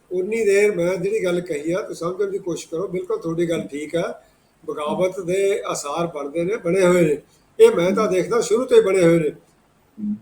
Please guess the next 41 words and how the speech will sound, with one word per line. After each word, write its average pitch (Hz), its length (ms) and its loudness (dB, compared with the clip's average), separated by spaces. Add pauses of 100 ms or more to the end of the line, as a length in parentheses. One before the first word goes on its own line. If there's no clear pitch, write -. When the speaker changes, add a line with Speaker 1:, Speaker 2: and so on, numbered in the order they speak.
Speaker 1:
ਜਿਸ 165 240 -4
ਦਿਨ 196 180 0
ਤੋਂ 214 160 2
ਇਹ 202 40 2
ਸਰਕਾਰ 175 420 -2
ਬਣੀ 175 240 0
ਆ, 233 60 4
ਉਸੇ 202 380 0
ਦਿਨ 196 120 0
ਤੋਂ 214 200 0
ਇਹ 202 40 4
ਸ਼ੁਰੂ 208 320 2
ਹੋ 175 60 2
ਗਿਆ। 175 320 0 (440)
ਪਰ 233 120 -2
ਸਵਾਲ 180 440 0
ਇਸ 208 220 2
ਗੱਲ 190 160 0
ਦਾ 170 140 0
ਹੈ 190 220 -4 (540)
ਬਈ 233 140 4 (400)
ਜਿਹੜੀ 240 340 -2 (260)
ਭਗਵੰਤ 156 400 -8
ਮਾਨ 175 400 -2
ਦੀ 208 160 6
ਜਿਹੜੇ 208 240 4
ਤੇ-, 190 300 -2 (160)
ਤੇਰਾਂ 196 320 4
ਵਾਲੀ 196 200 2
ਤੁਸੀਂ 180 260 -4
ਕਹਿੰਦੇ 180 320 0
ਸੀ, 214 260 0 (480)
ਉਹ 226 140 4
ਤਾਂ 240 100 2
ਭਗਵੰਤ 185 440 0
ਮਾਨ 196 320 0
ਕਿਉਂਕਿ 202 380 0
ਇੱਕ 214 380 4
ਬੁਲਾਰਾ 175 380 0
ਬਹੁਤ 208 280 -2
ਅੱਛਾ, 190 460 -2